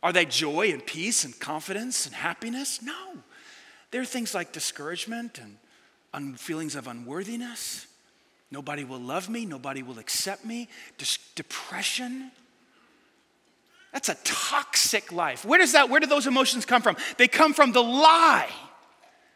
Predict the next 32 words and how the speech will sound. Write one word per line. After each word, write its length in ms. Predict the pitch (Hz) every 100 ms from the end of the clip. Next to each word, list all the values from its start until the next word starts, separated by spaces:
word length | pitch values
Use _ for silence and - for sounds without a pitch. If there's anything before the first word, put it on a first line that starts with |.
| _ _ _
that 120 | 160 175
I'm 380 | 220 226 220
not 260 | 185 185 190 - -
good 160 | 170 165
enough. 180 | 160
Think 200 | - 392
about 260 | 427 339 -
the 100 | 262
implications 800 | 277 254 - 311 302 220 151 135
that 160 | 220 -
those 300 | 285 311 277
emotions 960 | 254 285 320 - 175 110 - - - - - - -
and 140 | 233 233
the 40 |
limitations 720 | 233 254 247 277 302 - 247
that 140 | 220 220
come 120 | 262
from 120 | 254
that. 340 | 220 - -
Think 140 | 381 415
about 160 | 359
the 80 | 330
implications 480 | 302 302 311 277 285
on 100 | 294
the 80 | 294
lives 320 | 277 302 302
of 140 | 320
others, 320 | 339 427 294 311
your 80 |
children, 420 | - 370 440 427 262
your 120 | 254
grandchildren. 680 | 294 370 392 269 180 127